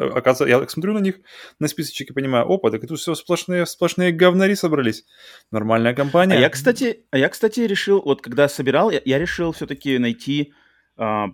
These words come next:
Speaker 2: несколько, у меня парочка с, э, ну, пол-, ну,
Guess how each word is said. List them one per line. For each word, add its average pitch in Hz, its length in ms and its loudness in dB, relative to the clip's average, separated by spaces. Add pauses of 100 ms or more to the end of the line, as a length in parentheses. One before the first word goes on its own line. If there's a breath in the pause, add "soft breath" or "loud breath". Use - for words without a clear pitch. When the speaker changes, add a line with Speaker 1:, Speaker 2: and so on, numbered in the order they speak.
(260)
Speaker 2:
несколько, 123 840 -2
у - 40 2
меня 113 200 -2
парочка 120 640 -2
с, - 400 -18
э, 65 60 -20
ну, 55 1000 -10
пол-, 113 320 -6
ну, 123 320 -6